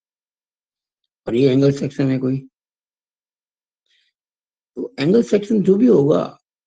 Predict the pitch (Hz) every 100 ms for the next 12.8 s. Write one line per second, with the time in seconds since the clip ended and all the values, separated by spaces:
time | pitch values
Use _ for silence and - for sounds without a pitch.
0 | - 120 139 139 135 139 127 123 131 131
1 | 135 135 135 131 208 240 180 185 - 147
2 | - 156 151 135 143 143 127 123 131 110
3 | - _ _ _ _ - 131 131 127 113
4 | 139 190 226 165 160 160 220 147 - _
5 | _ _ _ _ 202 - 95 110 - 165
6 | 175 170 175 - - 269 156 113 98 90
7 | 67 - - - _ _ _ _ _ _
8 | - 175 185 165 151 117 104 92 - 82
9 | 67 50 50 _ _ _ _ _ _ _
10 | _ _ _ 123 120 151 156 151 143 143
11 | 127 127 - - - 117 117 117 139 165
12 | 175 175 180 180 175 180 170 175